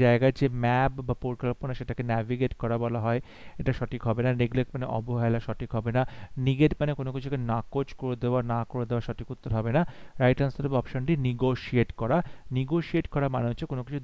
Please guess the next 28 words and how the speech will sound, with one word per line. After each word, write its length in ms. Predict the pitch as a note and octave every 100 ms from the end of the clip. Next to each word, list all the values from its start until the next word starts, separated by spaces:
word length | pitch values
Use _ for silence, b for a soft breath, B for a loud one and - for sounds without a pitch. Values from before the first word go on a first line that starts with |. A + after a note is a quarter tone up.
| A#2+
দরদাম 420 | A#2 A#2+ C#3+ C#3+ C#3
করা, 160 | A#2 A2+ -
কোনো 120 | A#2 A#2
কিছুকে 340 | B2 B2 - E3+ - B -
তুমি 160 | A#2+ B2
কি 80 | B2
করছো? 180 | C3 - C3
ভালো 100 | A#2
করে 120 | C3+ B2+
বার্গেন 360 | A#2+ A2+ C3 C#3 C3
করছো। 220 | A2+ - A2
So 60 | C#3
you 60 | C3+ E3
must 140 | F3+ - B B C3+
negotiate 520 | C#3 E3 F#3 - F#3 C3+
hard 140 | B2 C3
to 40 | D#3 B2
get 100 | A#2
the 60 | C#3 A2
best 180 | G#2+ -
deal। 120 | G2+ - b b
তোমাকে 220 | C#3+ D3+ C3
ভালো 160 | A#2+ B2 D#3+ C3+
ডিল 180 | C#3 D#3
পেতে 200 | C3+ - A#2
গেলে 140 | A#2+ F3+
একটু 140 | F3 F3 D3
নেগোশিয়েট 380 | A2+ G#2 E3